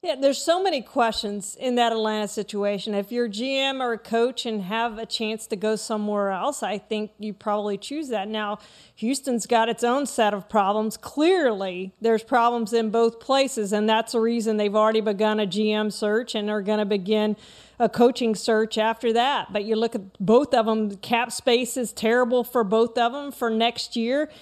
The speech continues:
And when I look at that Atlanta roster, there's just not a lot on there that really would appeal to me. I mean, I just see so many holes, uh, on this roster with just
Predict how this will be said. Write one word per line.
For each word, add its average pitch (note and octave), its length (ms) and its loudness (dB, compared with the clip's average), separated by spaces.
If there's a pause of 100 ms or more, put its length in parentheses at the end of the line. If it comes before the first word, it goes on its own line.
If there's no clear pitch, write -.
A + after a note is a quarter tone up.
(340)
And A#3 100 4
when B3+ 100 6
I A#3+ 80 6
look C#4+ 200 4
at F#4 120 0
that D4 160 4
Atlanta C4 400 2
roster, A#3 680 2
there's A#3+ 380 2
just - 240 -8
not E4 280 2 (180)
a B3+ 80 2
lot B3 580 4
on C#4 360 2
there A#3 360 4
that A#3 260 2
really C4+ 520 2
would A#3 180 4
appeal D4 540 0
to - 180 -2
me. G3 260 0
I G3+ 100 -2
mean, G#3+ 140 0
I C4+ 140 0
just F4+ 180 -4
see A3+ 120 -4
so F4 360 -2
many A3+ 220 -4
holes, A3+ 600 2 (420)
uh, - 60 0
on C4 400 4
this A#3 240 2
roster A3+ 560 2
with G3+ 360 -2
just A3 240 -2